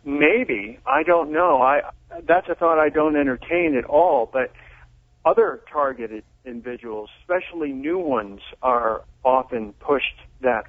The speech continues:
far. In fact, just w-, within the last year, a new target contacted me,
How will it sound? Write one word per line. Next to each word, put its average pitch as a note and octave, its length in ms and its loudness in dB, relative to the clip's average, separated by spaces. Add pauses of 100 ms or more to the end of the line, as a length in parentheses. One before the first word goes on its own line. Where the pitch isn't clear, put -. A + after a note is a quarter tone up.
(100)
far. G#2+ 500 2
In B2+ 200 -6
fact, C#3+ 380 0 (300)
just D#3 220 -2 (460)
w-, D#3+ 200 -4
within D#3 300 0
the D#3 80 -2
last D3 400 0
year, D#3 320 0 (480)
a C3 140 2
new D3 320 -2
target D3+ 480 0 (100)
contacted C#3 800 -2
me, A2+ 320 -6